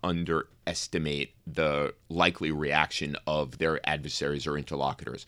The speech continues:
Once again, if you look at it from the perspective of the Iranians, the United States is in breach of the agreement. There's no reason, there's no compelling reason for them to allow,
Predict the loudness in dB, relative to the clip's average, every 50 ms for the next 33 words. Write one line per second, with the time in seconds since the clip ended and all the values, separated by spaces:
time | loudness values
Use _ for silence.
0 | -18 -20 -20 -20 -16 -4 4 6 6 6 6 6 6 8 8 8 8 4 0 0
1 | 0 0 2 6 6 6 8 8 6 6 6 4 0 -2 -4 -4 -4 -4 -4 -6
2 | -4 2 0 0 0 0 -4 -4 -4 -2 -2 -2 -2 0 0 0 0 -2 -2 -4
3 | -6 -6 -10 -12 -18 -16 -6 0 4 8 8 10 8 8 4 4 6 10 12 12
4 | 12 12 8 4 0 0 0 0 0 -2 -2 -6 -6 -2 2 6 8 8 8 6
5 | 4 0 -2 0 4 6 8 8 8 6 2 -2 2 4 4 4 4 2 2 2
6 | 4 4 4 2 0 -4 -8 -14 -20 -20 -20 -20 -10 0 6 10 10 10 10 8
7 | 6 8 8 10 10 8 6 2 -4 -6 -6 -2 0 0 0 0 -2 -4 0 4
8 | 6 6 6 6 4 4 2 2 0 -4 -6 -2 2 2 4 4 4 2 4 2
9 | -2 -2 -2 0 0 2 2 2 2 2 2 2 2 2 0 -4 -4 -4 -4 0
10 | 0 2 0 0 -2 -2 0 0 0 2 4 6 8 10 10 10 8 6